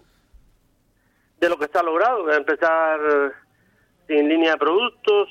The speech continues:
sin, sin saber dónde estábamos, eh, qué, qué, qué producto estábamos trabajando, porque al final, quieras o no quieras, vas, eh, indagando y descubriendo el mundo,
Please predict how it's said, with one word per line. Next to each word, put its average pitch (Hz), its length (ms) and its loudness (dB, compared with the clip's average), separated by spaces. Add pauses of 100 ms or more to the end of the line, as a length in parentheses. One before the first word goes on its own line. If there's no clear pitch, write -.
(100)
sin, 160 320 -6
sin 156 160 -4
saber 151 960 -4 (380)
dónde 151 240 -2
estábamos, 185 1080 2
eh, 147 840 -2 (100)
qué, 330 120 -6 (180)
qué, 151 400 -4
qué 151 100 -2
producto 151 800 0
estábamos 147 640 0 (460)
trabajando, 165 580 -2
porque 147 160 -2
al 139 60 -12
final, 151 280 -2
quieras 160 200 -2
o 151 80 -2
no 147 60 -6
quieras, 156 220 0
vas, 151 320 -2 (440)
eh, 135 880 0
indagando 156 600 -2
y 208 60 2
descubriendo 156 520 0
el 151 60 -2
mundo, 226 460 -2